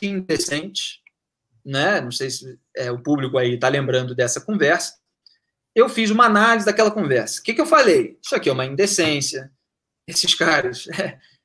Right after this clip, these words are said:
é, merecem não ser reeleitos, et cetera, et cetera, et cetera. Tem um crime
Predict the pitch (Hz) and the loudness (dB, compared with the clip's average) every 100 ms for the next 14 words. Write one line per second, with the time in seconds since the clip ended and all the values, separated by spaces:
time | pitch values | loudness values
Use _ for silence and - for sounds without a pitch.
0 | - 147 170 160 165 156 147 151 190 - | -8 0 4 4 4 4 0 0 -2 0
1 | 160 147 190 175 175 165 165 147 160 165 | 0 4 4 8 8 6 4 -6 -8 -6
2 | - 156 151 170 175 - 156 151 165 - | 0 0 0 -2 -4 -2 -2 -4 -6 -8
3 | 113 - _ _ - 247 277 214 - 233 | -8 -10 _ _ -4 -2 0 -4 -2 2
4 | 269 202 135 110 | 2 2 -2 -8